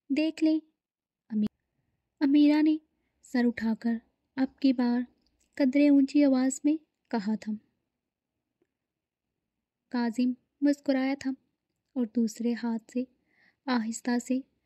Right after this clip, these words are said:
इसका दुपट्टा थोड़ा सा सर से नीचे की जानिब सिरकाया। दुपट्टा सर से सिरकता इसके कंधों पर गिरा था।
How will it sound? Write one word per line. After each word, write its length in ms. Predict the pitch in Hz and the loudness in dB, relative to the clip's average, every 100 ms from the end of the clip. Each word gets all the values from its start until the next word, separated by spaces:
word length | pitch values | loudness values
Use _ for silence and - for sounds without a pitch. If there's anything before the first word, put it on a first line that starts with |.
| _ _ - | _ _ -4
इसका 320 | 277 277 277 247 | -4 -2 -2 0
दुपट्टा 540 | 269 247 247 262 262 _ _ _ _ - | 0 0 -4 -6 -8 _ _ _ _ -6
थोड़ा 300 | 311 311 311 | -2 -2 -2
सा 160 | 320 302 | -6 -4
सर 180 | 269 247 | -4 -4
से 280 | - 294 - _ _ | -4 -6 -6 _ _
नीचे 380 | 233 226 208 240 | -2 -2 -2 -4
की 160 | 226 262 | -2 -2
जानिब 360 | 233 247 247 247 | -2 0 0 -2
सिरकाया। 540 | - 247 233 240 233 - _ _ _ _ _ _ _ _ - | -2 -4 -2 -4 -4 -8 _ _ _ _ _ _ _ _ -8
दुपट्टा 520 | 254 247 247 - 247 | -2 -2 -2 -4 -6
सर 200 | 247 254 240 | -4 -4 -6
से 200 | - 254 | -6 -6
सिरकता 600 | - 240 233 - 240 240 _ _ _ - | -2 -2 -2 -6 -8 -8 _ _ _ -6
इसके 320 | 285 - 285 | -4 -2 -4
कंधों 380 | 285 240 214 220 | -2 -2 -2 -4
पर 200 | - 262 | -6 -6
गिरा 280 | 226 247 247 | -2 -2 -2
था। 180 | 240 | -4